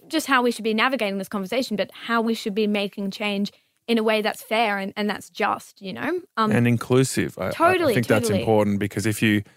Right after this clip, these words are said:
Speaker 2: you alienate people, you create more polarisation,
Speaker 1: Mm.
Speaker 2: and that's how you end up with stagnation.
Speaker 1: Completely, completely, because this movement doesn't work if it's not inclusive. We need to show everybody that they have a place in the movement and that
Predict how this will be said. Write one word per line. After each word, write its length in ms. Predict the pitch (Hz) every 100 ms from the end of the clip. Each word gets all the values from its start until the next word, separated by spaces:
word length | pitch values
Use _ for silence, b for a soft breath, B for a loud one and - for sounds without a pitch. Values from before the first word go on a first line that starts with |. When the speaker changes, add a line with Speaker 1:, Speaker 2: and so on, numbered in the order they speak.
| b b b b
Speaker 2:
you 120 | 117 87
alienate 520 | 123 131 127 117 -
people, 540 | 113 107 110 104 98 - b b _
you 140 | -
create 340 | 104 - 104 82
more 300 | 104 107 110
polarisation, 1200 | - 110 107 104 101 95 311 285 240 202 196 190
Speaker 1:
Mm. 40 | - -
Speaker 2:
and 240 | 104 101
that's 240 | 98 95 -
how 100 | 104
you 140 | 101 101
end 120 | 101
up 80 | 95
with 100 | 92
stagnation. 720 | - 98 101 98 95 95 82 - _
Speaker 1:
Completely, 500 | - 277 - 294 233
completely, 420 | 220 220 262 247 202
because 380 | 220 262 240 - _ _ _ -
this 160 | 277 285
movement 400 | 285 320 320 -
doesn't 360 | 247 254 220
work 280 | 202 214 202
if 80 | 196
it's 120 | -
not 140 | 202 190
inclusive. 440 | 190 196 196 -
We 160 | 208 220
need 240 | 233 262
to 80 | 262
show 220 | 262 226
everybody 680 | 214 208 214 208 196 190 180 - _ _
that 120 | - 240
they 140 | 254
have 180 | 262 269
a 40 |
place 240 | 262 220 220
in 60 |
the 60 | 202
movement 440 | 202 220 196 175 -
and 220 | 208 208
that 300 | 208 202 -